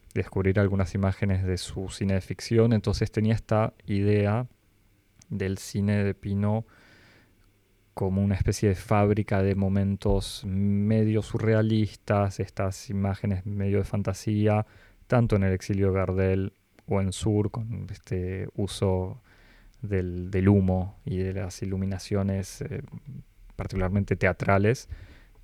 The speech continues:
y por otro lado las escenas del viaje en donde el personaje tiene que atravesar unas zonas, eh, inundadas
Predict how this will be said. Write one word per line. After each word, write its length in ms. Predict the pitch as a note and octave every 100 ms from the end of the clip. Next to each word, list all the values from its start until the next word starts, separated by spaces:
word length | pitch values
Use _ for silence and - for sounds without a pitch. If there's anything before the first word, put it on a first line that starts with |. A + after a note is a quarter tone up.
| -
y 180 | A2 A2
por 180 | A2
otro 220 | G2 F#2+ F#2+
lado 380 | F#2 G2 G2+
las 260 | G2 F2+ -
escenas 720 | G#2+ G2+ F#2 F#2 F#2+ F2+ -
del 500 | A2 F#2+ F#2 F#2 F#2
viaje 540 | F#2 F#2 F2+ - F#2+ F2+
en 120 | F2+
donde 480 | G2+ G2 F#2 F#2 F#2+ _ _ _ -
el 80 |
personaje 460 | - - F#2+ F2 F#2
tiene 240 | - F#2
que 60 | F#2
atravesar 560 | F#2 - F#2 - G2 - -
unas 240 | F#2+ F2
zonas, 640 | - F#2 F2+ F2+ F2+ -
eh, 180 | - A2
inundadas 880 | G2 F#2 F#2 F#2 F#2+ F#2+ G2 G#2